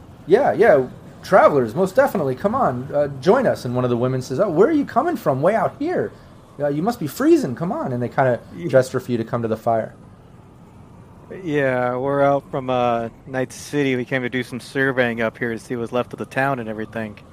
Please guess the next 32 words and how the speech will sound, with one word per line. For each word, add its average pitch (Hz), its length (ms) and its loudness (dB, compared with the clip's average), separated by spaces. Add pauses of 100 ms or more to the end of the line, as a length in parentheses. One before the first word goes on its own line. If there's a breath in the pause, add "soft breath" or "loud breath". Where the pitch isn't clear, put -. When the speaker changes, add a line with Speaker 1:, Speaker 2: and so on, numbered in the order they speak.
(340 loud breath)
Speaker 2:
see - 160 -8
what's 117 120 -8
going 117 200 -4
on. 117 360 -4 (1500)
Speaker 1:
You're, 127 260 -4
you're 131 160 -2
doing 131 320 -4
what 135 180 2
out, 269 180 -8 (200)
way 165 140 2
out 170 140 -4
here? 226 320 0 (1300)
Speaker 2:
Yeah, 160 400 6
we, 151 200 -4
we 143 420 -10
got 143 180 2
contracted 143 440 -2
by 127 100 2
a 123 40 -2
company 143 360 -6
to 120 60 -6
come 127 180 -8
do 127 120 -4
some 127 180 -8
research 131 400 -2
out 120 120 -2
here. 120 220 -4
Something 127 260 -8
about 117 160 -4
a 113 80 -4
new, 120 440 -6
uh, 113 300 -4